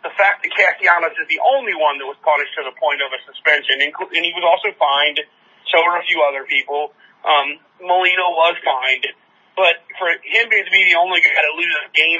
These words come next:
action after he gets drilled in the ribs with ninety-three,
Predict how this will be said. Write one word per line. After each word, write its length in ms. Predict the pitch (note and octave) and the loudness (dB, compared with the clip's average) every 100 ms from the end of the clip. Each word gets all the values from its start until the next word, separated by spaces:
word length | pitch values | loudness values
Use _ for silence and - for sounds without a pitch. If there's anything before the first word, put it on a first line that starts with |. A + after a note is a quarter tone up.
| D3+ | 2
action 320 | D3+ - C#3+ | 0 -2 -2
after 320 | D3 D#3+ D3+ | -2 -2 -4
he 160 | G#3 G3+ | -2 0
gets 160 | F#3 - | -2 -4
drilled 240 | D#3+ F3+ F3 | 0 0 0
in 0 | |
the 140 | D#3 D3+ | -2 0
ribs 160 | D#3+ D#3 | 0 -2
with 80 | D3+ | -4
ninety-three, 720 | C#3+ D3+ D3 - D#3+ D3+ D3 | -2 -2 -4 -10 -2 0 0